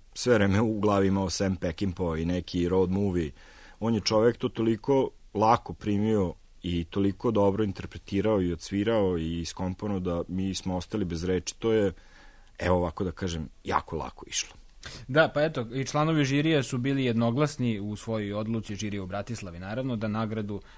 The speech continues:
Speaker 2: dodele, kako su rekli, ovom remek delu. E, Aleksandra, jedno pitanje i za vas. Kako približiti danas radiodramu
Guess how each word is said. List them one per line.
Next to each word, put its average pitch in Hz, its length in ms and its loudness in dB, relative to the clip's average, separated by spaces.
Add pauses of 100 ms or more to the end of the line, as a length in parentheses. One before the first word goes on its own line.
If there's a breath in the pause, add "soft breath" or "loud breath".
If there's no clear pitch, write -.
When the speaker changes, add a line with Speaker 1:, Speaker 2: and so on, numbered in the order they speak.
(120)
Speaker 2:
dodele, 113 460 0
kako 110 460 -4
su 123 140 -8
rekli, 113 420 -4
ovom 107 420 -2 (240 loud breath)
remek 117 380 0
delu. 113 340 0 (260 loud breath)
E, 113 80 -4 (160)
Aleksandra, 135 440 -2
jedno 285 180 -2
pitanje 233 380 -2
i 160 60 0
za 156 120 0
vas. 202 360 0 (300)
Kako 285 320 -2
približiti 170 600 0
danas 139 680 0
radiodramu 131 1200 0